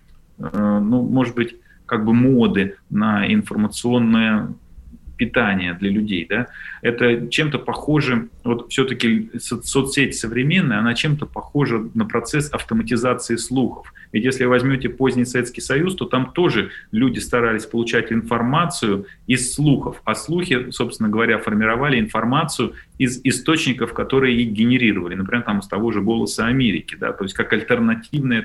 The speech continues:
точка зрения. И вот проблема потери не то что интереса, а доверия к сми, а, эта проблема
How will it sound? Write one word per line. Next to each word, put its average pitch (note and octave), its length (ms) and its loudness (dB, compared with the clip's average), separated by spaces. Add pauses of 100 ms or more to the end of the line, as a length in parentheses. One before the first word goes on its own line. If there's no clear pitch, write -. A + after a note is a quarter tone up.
точка A#2 380 -4 (280)
зрения. G2+ 540 2
И A#2+ 280 0 (220)
вот A#2+ 240 -2 (280)
проблема C#3 800 2 (200)
потери B2+ 720 2
не A#2+ 100 0
то F3 140 0
что C3 180 -2
интереса, A2+ 560 0
а A2 140 0
доверия A#2+ 880 2
к - 40 -14
сми, F#3 520 2 (320)
а, G#2+ 180 0
эта C#3+ 300 0
проблема B2 840 2